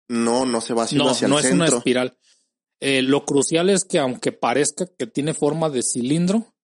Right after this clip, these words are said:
Speaker 2: eh, en cuanto vas,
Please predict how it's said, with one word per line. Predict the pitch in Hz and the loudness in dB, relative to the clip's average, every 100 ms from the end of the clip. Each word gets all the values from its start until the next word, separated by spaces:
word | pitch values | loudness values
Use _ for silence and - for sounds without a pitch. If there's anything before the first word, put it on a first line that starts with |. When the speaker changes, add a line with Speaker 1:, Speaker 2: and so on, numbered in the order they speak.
| _ - | _ -8
Speaker 2:
eh, | 123 120 113 110 110 - | -4 -2 -2 -2 -4 -6
en | 123 120 | -6 -6
cuanto | - 127 120 117 113 127 117 | -2 0 0 -2 -4 -2 -2
vas, | 120 135 147 - | 0 0 0 -6